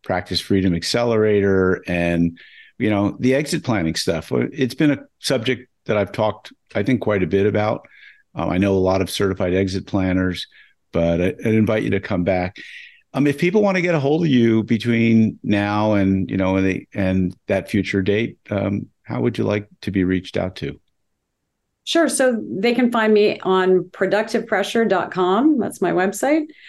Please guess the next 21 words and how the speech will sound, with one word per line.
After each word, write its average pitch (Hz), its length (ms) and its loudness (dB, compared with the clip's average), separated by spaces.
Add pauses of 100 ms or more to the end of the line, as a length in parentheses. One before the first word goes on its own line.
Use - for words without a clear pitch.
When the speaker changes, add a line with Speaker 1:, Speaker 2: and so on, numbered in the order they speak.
(120)
Speaker 2:
Or 196 360 2
reach 233 200 2
out 262 140 4
to 247 80 0
me 254 80 4
on 254 80 4
LinkedIn. 247 420 2
Please 240 220 2
connect. 214 420 -2
I'm 175 160 2
always 185 260 2
looking 190 240 2
to 185 100 -2
build 185 240 2
my 175 80 4
network. 185 520 0 (220)
Love 180 300 0
meeting 185 260 4
with 175 140 -2
new 180 100 0
people. 180 480 -6